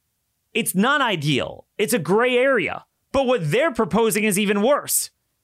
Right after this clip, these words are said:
Now, ultimately, ultimately, at the end of the day, you do see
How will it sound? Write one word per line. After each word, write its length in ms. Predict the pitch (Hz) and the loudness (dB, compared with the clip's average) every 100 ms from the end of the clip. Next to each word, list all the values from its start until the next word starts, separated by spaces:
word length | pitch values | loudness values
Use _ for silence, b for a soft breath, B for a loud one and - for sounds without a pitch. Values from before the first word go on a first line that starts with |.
| _ _ _ _ _ _ _ _ _ _ _ _ 175 | _ _ _ _ _ _ _ _ _ _ _ _ -6
Now, 200 | 214 - | -6 -2
ultimately, 800 | 269 294 262 220 160 156 104 - - | 0 0 -2 -2 -2 -2 -2 -4 -2
ultimately, 680 | 262 247 190 139 131 82 - | 0 0 -4 -2 -4 -4 -6
at 120 | 170 | -8
the 120 | - 208 | -6 -2
end 200 | 254 254 | 0 2
of 80 | |
the 80 | 240 | 0
day, 500 | 175 233 185 82 - _ _ _ _ _ _ _ _ _ _ _ _ _ _ _ _ _ _ _ _ | 0 0 0 -4 -12 _ _ _ _ _ _ _ _ _ _ _ _ _ _ _ _ _ _ _ _
you 220 | 135 208 | -2 0
do 340 | 165 202 294 294 | 0 0 0 2
see 640 | - 269 262 180 139 - | 0 0 0 0 -4 -6